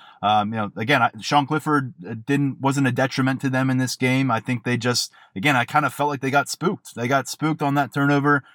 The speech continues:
They didn't wanna see, uh, some kind of snowball effect that we've seen happen early in the season. And they kinda ba-, you know, batten down the hatches,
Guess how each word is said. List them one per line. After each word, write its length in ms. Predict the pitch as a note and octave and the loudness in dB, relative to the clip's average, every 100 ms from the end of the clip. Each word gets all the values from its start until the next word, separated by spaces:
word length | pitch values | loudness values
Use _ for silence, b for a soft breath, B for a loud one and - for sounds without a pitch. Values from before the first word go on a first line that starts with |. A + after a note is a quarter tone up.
| b - | b -4
They 80 | |
didn't 200 | A#2+ C#3 | 0 2
wanna 160 | C#3 C3 | 2 0
see, 360 | - C3+ C3+ C3 | 2 2 2 2
uh, 500 | A#2+ A#2+ A#2+ A2+ G#2+ | 4 4 2 0 -2
some 200 | C3+ B2+ | -2 0
kind 220 | C3+ B2+ | 2 2
of 100 | A2+ | 0
snowball 680 | - - C3+ C3+ C3 C3 B2+ | -2 0 2 4 4 4 4
effect 380 | - C3+ C3 | 0 -2 -2
that 120 | A#2+ A#2 | -2 -4
we've 160 | A#2+ | -4
seen 160 | - B2 | -2 0
happen 320 | A#2+ B2+ B2 | 0 0 -2
early 260 | A#2 B2 B2+ | -2 0 0
in 80 | |
the 80 | B2 | -2
season. 500 | A2+ C3 C3+ D3 C#3+ - B B B | 0 2 2 2 0 -2 B B B
And 200 | A2+ B2 | 0 2
they 120 | B2+ | 2
kinda 380 | B2+ B2+ C3 B2 | 4 2 4 2
ba-, 280 | G#2 A#2+ B2+ | 2 2 2
you 100 | B2+ | 2
know, 100 | A#2+ | -2
batten 320 | G#2 A#2+ C#3 C#3 | 2 2 2 4
down 200 | D3 D3 | 4 4
the 100 | C3+ | 4
hatches, 560 | C#3+ D#3 E3 D#3+ D3 | 2 2 -2 -4 -4